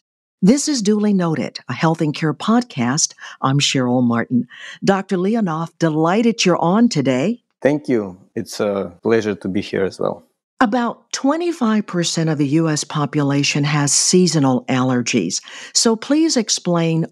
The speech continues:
Speaker 1: what seasonal allergies are and how they differ from other types of allergies.
Speaker 2: Seasonal allergies are basically a immune response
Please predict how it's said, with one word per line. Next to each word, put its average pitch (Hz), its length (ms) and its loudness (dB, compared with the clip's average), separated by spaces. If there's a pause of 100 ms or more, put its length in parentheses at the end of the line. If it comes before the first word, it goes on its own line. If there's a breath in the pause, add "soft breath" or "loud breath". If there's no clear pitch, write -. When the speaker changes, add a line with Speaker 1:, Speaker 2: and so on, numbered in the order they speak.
(120)
Speaker 1:
what 180 400 2
seasonal 202 640 4
allergies 160 600 2
are 147 380 0 (400 loud breath)
and 196 100 4
how 220 200 -2
they 302 160 0
differ 165 420 -2
from 135 260 -2
other 170 240 0
types 185 400 -2
of 175 100 0
allergies. 185 840 0 (540)
Speaker 2:
Seasonal 175 480 2
allergies 123 800 0 (320)
are 107 220 4
basically 110 1000 0 (160)
a 101 520 2 (360)
immune 135 480 4
response 95 880 -2